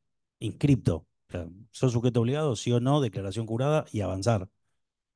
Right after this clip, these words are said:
Eh, respecto al seguro, esa sería mi, mi, mi salida rápida. Pero bueno, creo que no, no, no, eh,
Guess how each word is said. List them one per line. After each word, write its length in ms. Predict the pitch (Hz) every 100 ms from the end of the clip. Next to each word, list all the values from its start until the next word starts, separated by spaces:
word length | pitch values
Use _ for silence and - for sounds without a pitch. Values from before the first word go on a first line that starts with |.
| -
Eh, 260 | 92 95 95
respecto 380 | - 120 110
al 60 | 101
seguro, 320 | - 107 85
esa 160 | 98 113
sería 260 | 101 104
mi, 220 | 101 90 -
mi, 120 | 104
mi 180 | 123 110
salida 460 | 104 110 123 123 110
rápida. 460 | 107 107 95 87 - _ _ -
Pero 100 | 123
bueno, 220 | 113 104
creo 200 | 123 123
que 120 | 120
no, 420 | 117 113 107 101 104 117
no, 160 | 117 117
no, 240 | 117 107 _ _ _ _ _ - 113 - 123 113
eh, 500 | 101 92 87 87